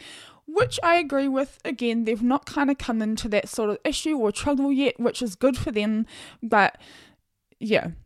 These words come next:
like, I agree. If they come into an issue <laughs> where they're, some of their backs get injured, then they really are screwed. But again, it's a risk they're willing to take.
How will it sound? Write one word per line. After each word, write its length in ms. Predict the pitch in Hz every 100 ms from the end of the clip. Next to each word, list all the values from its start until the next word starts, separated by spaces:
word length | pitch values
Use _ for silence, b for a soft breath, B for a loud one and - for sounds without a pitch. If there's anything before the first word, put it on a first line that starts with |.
| -
like, 260 | 226 - -
I 120 | 285
agree. 440 | 277 202 185 170 -
If 180 | 262 -
they 140 | 247
come 280 | 247 - 285
into 240 | 311 294
an 120 | 285 247
issue 340 | 220 - 233
<laughs> 60 | 226
where 420 | 226 285 262 240 -
they're, 380 | 196 233 214
some 260 | 254 285 240
of 80 | 233
their 100 | 240
backs 320 | 208 - -
get 240 | - 208 -
injured, 420 | 202 196 202 185
then 220 | 185 185
they 140 | 175
really 300 | 180 190 185
are 160 | 160 175
screwed. 460 | - - 208 220 208
But 200 | 180 - -
again, 300 | 202 170 -
it's 160 | 190 196
a 40 |
risk 380 | 190 190 - -
they're 100 | 185
willing 300 | 180 170 170
to 120 | 208
take. 380 | - 190 - -